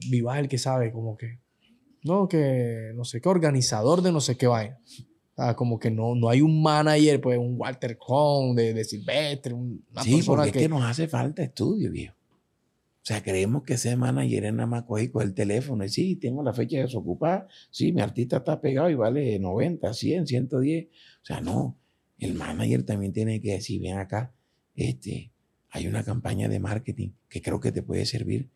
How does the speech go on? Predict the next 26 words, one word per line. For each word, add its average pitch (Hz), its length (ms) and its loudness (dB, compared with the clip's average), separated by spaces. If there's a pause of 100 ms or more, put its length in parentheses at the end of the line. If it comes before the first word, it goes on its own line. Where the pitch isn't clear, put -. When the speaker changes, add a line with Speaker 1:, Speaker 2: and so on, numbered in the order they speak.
(380)
Speaker 2:
Vamos 104 380 -4
a, - 80 -6
vamos 104 280 -4
a 123 60 -4
contratar - 380 -6
este - 120 -6
equipo 110 300 -4
de 110 80 -4
marketing, 101 300 -6
por 95 160 -2
lo 92 80 -4
menos. 98 260 -2 (360)
Te - 120 -4
pongo 98 440 -2
un 98 360 -4
ejemplo. 113 440 -4 (280)
Martín 92 580 -4 (400)
en, 101 240 -6
en, 95 320 -8
eh, - 400 -10 (300)
eh, - 260 -12
estaba 78 420 -6
tan 113 160 -2
interesado 110 640 -4
en 98 80 -6
cambiar 95 520 -6